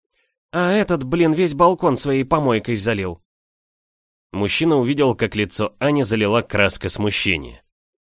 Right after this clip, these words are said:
"Ой, простите, пожалуйста". Девушка схватила соседа за руку, потянула обратно в прихожую.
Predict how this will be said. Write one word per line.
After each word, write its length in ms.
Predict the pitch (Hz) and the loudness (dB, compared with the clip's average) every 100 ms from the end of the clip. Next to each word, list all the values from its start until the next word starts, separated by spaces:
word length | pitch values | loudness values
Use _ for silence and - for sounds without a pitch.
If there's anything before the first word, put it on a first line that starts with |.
| _ _ _ _ _ - | _ _ _ _ _ -6
"Ой, 180 | 135 | -6
простите, 520 | 120 127 123 - 135 135 | -2 -4 -4 -4 -4 -2
пожалуйста". 680 | 113 90 85 78 - 78 _ _ _ _ - | -2 -2 -6 -8 -12 -14 _ _ _ _ -20
Девушка 500 | 87 113 127 - 107 | -6 -2 -2 -2 -6
схватила 420 | - 104 110 107 | -2 -2 -2 -2
соседа 400 | 101 95 107 95 | -2 -2 -2 -2
за 200 | 90 120 | -2 0
руку, 200 | 135 113 | 0 -2
потянула 480 | 104 101 98 107 101 | -6 -4 -2 2 0
обратно 400 | 85 90 87 92 | 0 -2 -2 -6
в 80 | - | 0
прихожую. 600 | 104 101 98 78 - | -2 0 -4 -6 -14